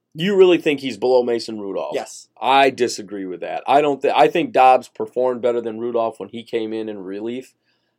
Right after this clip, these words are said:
Speaker 2: That
Speaker 1: Um,
Speaker 2: one game when he went, um, two for eight and twenty yards?
Speaker 1: Oh, please. He had, you know,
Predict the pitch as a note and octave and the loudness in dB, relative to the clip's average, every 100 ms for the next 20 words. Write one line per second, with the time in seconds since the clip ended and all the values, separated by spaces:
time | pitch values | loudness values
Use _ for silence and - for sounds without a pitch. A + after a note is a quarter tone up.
0 | - D#3+ G#2+ F#3+ F#3 G3 B3 A#3+ G3 F#3 | -4 0 2 2 2 2 2 -2 -2 0
1 | G3 F3+ E3+ E3 A3+ A3+ G3 F#3+ A3 F3+ | 0 0 -2 -2 -4 0 2 4 2 -4
2 | F3 E3+ G3+ F#3+ F#3+ D#3 D3 C#3 B2+ - | -12 -6 0 2 4 6 8 8 4 2
3 | A#2+ B2 B2 A#2 A#2 C3+ C3 C3 B2+ B2 | -2 -2 -4 -6 0 2 2 2 6 8